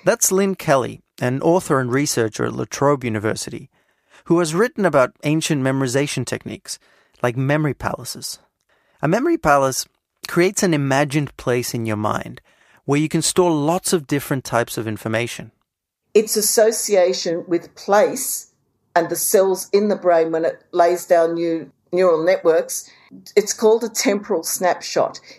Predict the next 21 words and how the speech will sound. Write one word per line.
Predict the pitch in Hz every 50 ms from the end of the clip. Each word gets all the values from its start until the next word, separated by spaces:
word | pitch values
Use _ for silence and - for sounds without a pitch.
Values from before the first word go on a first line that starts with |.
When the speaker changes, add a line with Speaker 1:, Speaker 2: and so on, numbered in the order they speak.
| -
Speaker 2:
If | - 202 202 196
you're | 190 202 220 233 247
looking | 240 220 202 220 247 - 269 233 214
at | 190 180 185
a | 185 175
particular | 175 - - - 190 185 - - 170 170
thing | 165 165 - - 185 170 165 170 - -
and | - 170 170 -
thinking | - - - - - 233 247 247 247 202 185
about | 165 - 165 160 - -
something | - - 175 151 - - 170 165
else | 165 165 160 -
at | 139 -
the | -
same | 156 - - 160 156 151 147
time, | 147 - 208 185 175 160 143 156 156 - - - - - _ _ _ _
they | - 214 214 233
will | 247 247 226 190
be | 214 208
linked | 190 196 196 196 - _ -
together. | - 175 156 180 170 165 156 120 - -